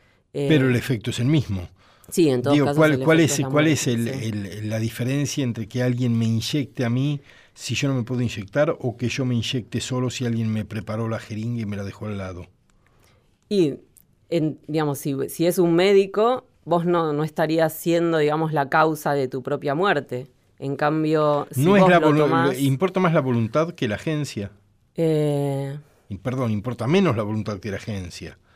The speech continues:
Speaker 1: Eh,
Speaker 2: Parece importar
Speaker 1: sí.
Speaker 2: menos que alguien
Speaker 1: Im-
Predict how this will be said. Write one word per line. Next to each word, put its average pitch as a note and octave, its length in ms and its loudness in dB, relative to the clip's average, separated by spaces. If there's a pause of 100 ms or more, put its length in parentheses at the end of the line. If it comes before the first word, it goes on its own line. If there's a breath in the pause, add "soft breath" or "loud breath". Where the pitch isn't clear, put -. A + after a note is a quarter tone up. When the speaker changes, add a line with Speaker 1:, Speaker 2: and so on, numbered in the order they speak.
(380 soft breath)
Speaker 1:
Eh, D3+ 800 0
Speaker 2:
Parece D3 280 0
importar C#3 340 0
Speaker 1:
sí. D3 120 6
Speaker 2:
menos E3 400 4 (240)
que C#3+ 200 2
alguien E3+ 400 2
Speaker 1:
Im- E3+ 220 -6